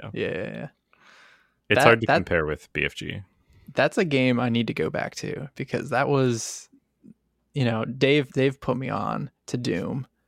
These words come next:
Speaker 2: again.
Speaker 1: Mm-hmm.
Speaker 2: And, uh, you know, I played whatever the one that came before this one was. And I'm like, "Man, this is, this is fun. Like, the, the music's going, uh, having fun, just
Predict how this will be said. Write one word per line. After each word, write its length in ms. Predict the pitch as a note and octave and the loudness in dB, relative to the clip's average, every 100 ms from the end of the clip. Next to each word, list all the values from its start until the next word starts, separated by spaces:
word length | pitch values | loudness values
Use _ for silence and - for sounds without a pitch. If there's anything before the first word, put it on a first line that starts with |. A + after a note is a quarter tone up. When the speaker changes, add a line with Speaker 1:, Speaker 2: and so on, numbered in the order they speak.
| _ | _
Speaker 2:
again. 440 | C#3+ A2+ G#2 G2 G2+ | -4 0 0 -2 -4
Speaker 1:
Mm-hmm. 580 | F#2 - _ _ C#3+ B2 | -10 -20 _ _ -4 0
Speaker 2:
And, 240 | A#2 G#2+ | 0 0
uh, 420 | G#2+ A2 A#2 A#2+ C3 _ | 0 0 -2 -4 -8 _
you 100 | B2 | -2
know, 100 | A2+ | 0
I 100 | A#2 | -2
played 640 | - B2 B2 B2 A#2+ A#2 - _ _ _ _ _ _ _ | 0 2 4 4 2 -2 -8 _ _ _ _ _ _ _
whatever 340 | C3 C3+ C3 | 2 2 4
the 100 | B2 | 2
one 260 | A#2+ A#2+ A#2 | 4 2 2
that 180 | A#2 A2 | 0 0
came 240 | B2+ A2+ | 0 0
before 300 | A2+ - A#2+ | 0 -2 -2
this 180 | A#2 - | -2 -4
one 140 | A#2 | -6
was. 220 | A#2+ B2+ | -4 -6
And 80 | B2 | -6
I'm 60 | C3 | -8
like, 160 | C#3 D3 | -6 -4
"Man, 220 | D3+ C3+ | -2 0
this 180 | B2 B2+ | -2 -2
is, 100 | A#2 | -2
this 180 | D3 C3+ | -2 -2
is 80 | |
fun. 340 | - C3+ B2 A#2 | -2 2 2 2
Like, 160 | A2 | -2
the, 180 | A#2+ C3 | -4 -6
the 100 | - | -2
music's 680 | B2+ C3 C#3 C#3 C3 - - | 2 4 4 2 0 -6 -10
going, 640 | D3 C#3 C#3 C3+ C3+ C3+ C3 _ - _ - | 0 4 4 4 4 2 -2 _ -20 _ -6
uh, 320 | B2+ - - - | -2 -2 -2 -4
having 300 | C3 B2+ B2+ | 0 2 2
fun, 300 | - B2+ B2+ | 2 2 4
just 340 | B2 A#2 - | 2 2 -6